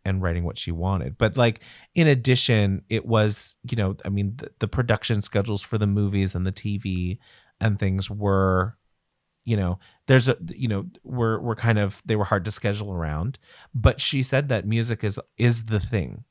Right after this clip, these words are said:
It's her first love. And so the music will always be the core. But, you know, in that time, she also, you know, they, um, Wonderland became its own label. Um, they have their own, um,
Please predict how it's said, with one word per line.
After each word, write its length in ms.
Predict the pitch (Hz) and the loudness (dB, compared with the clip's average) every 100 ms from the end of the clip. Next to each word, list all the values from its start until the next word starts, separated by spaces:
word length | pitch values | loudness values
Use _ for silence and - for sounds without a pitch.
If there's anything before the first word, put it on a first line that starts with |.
| _ | _
It's 220 | 120 113 | -2 -2
her 160 | - 110 | -2 -6
first 360 | - 95 90 - | -2 -4 -4 -6
love. 400 | 82 50 - - _ - | -6 -6 -12 -20 _ -4
And 160 | 104 | -2
so 140 | 98 101 | 0 -2
the 100 | 98 | -2
music 380 | 113 123 127 - | 0 0 0 0
will 100 | 110 | 2
always 240 | 98 92 | 2 0
be 140 | - | -4
the 60 | 82 | -12
core. 440 | - - 80 67 - - - - | -12 -8 -6 -6 -10 -20 -20 -6
But, 140 | - 170 | -2 4
you 80 | 202 | 4
know, 100 | 196 | 4
in 200 | 190 202 | 4 4
that 200 | 196 - | 2 2
time, 460 | 120 123 139 151 | 0 2 2 2
she 180 | 135 135 | -2 -4
also, 540 | 104 117 - 127 117 | -2 -2 0 2 2
you 100 | 113 | 0
know, 140 | 110 107 | -2 -2
they, 200 | 113 - | -4 -6
um, 300 | - 107 101 - | -8 -6 -6 -6
Wonderland 540 | 117 120 127 123 113 | -2 -2 0 -2 -2
became 300 | 107 - 101 | -4 -4 -2
its 100 | 98 - | -2 -4
own 220 | 104 101 | -2 -2
label. 440 | 87 107 139 151 - _ - - _ | -2 -2 -2 -4 -8 _ -20 -20 _
Um, 460 | - 110 104 101 - | -2 0 0 -2 -6
they 180 | - 107 | -4 -2
have 240 | 98 107 110 | 0 0 0
their 180 | 101 | -2
own, 440 | - 110 107 104 101 | -2 -2 -2 -2 -4
um, 380 | 98 101 101 90 | -6 -6 -6 -10